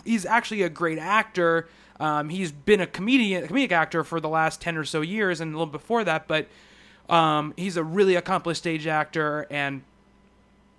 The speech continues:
I think that in the right role and with the right director and the right script, uh, he's an infinitely likable screen presence. And I think that's something you need, uh,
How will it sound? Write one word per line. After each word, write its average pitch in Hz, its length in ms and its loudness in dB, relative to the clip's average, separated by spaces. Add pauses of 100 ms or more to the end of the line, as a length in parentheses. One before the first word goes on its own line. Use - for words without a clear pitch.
(160)
I 180 120 2
think 190 280 -4
that 165 280 4
in 175 80 -2
the 170 100 0
right 170 220 4
role 170 520 6
and 151 280 -2
with 151 360 -4 (580)
the 160 480 -4
right 165 220 0
director 160 500 0
and 151 100 -2
the 147 60 -4
right 156 220 -4
script, - 560 -2 (800)
uh, - 60 -10 (120)
he's 214 300 -2
an 214 140 -2
infinitely 220 540 0
likable 175 920 0 (440)
screen 175 460 -4
presence. 139 600 -6 (360)
And 170 140 0
I 165 80 2
think 160 280 -6
that's 165 200 0
something 170 260 -6
you 165 100 -2
need, 156 520 -6 (120)
uh, 139 60 -8